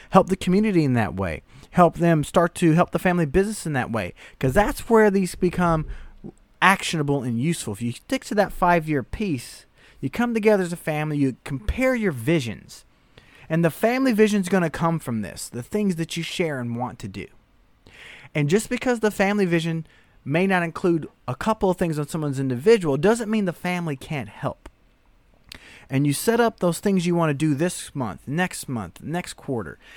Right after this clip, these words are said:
and you should go in each of these areas. What things can you guys commit to do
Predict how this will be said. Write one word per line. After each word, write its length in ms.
and 180
you 20
should 220
go 240
in 60
each 180
of 60
these 220
areas. 380
What 460
things 320
can 220
you 100
guys 320
commit 420
to 100
do 480